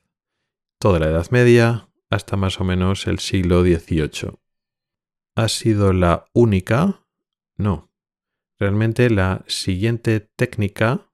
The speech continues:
que fue la que dejó obsoleta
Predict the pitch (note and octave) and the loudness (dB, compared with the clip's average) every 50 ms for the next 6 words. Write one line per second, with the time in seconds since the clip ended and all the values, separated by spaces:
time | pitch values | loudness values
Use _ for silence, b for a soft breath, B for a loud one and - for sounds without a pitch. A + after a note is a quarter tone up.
0 | _ _ _ _ - - - F#2 F2 F2 E2+ E2 - _ _ - G2 F#2 F2+ F2+ | _ _ _ _ -16 -10 -8 -4 -4 -4 -4 -6 -8 _ _ -4 -2 -2 -2 -2
1 | F2+ F2 - - - F#2 F2 F2 F2 F2 E2+ - _ _ _ _ _ - G2 G2 | -4 -4 -6 -8 -6 -4 -4 -2 -4 -6 -8 -10 _ _ _ _ _ -6 -6 -6
2 | F#2 - - - G2 F#2 F#2 - - - G2 F#2+ F#2+ F2+ - - F#2 F2 E2 E2+ | -6 -4 -4 -2 -2 -2 -4 -4 -4 -2 0 0 0 -2 -2 -2 -2 -2 -4 -8
3 | - | -12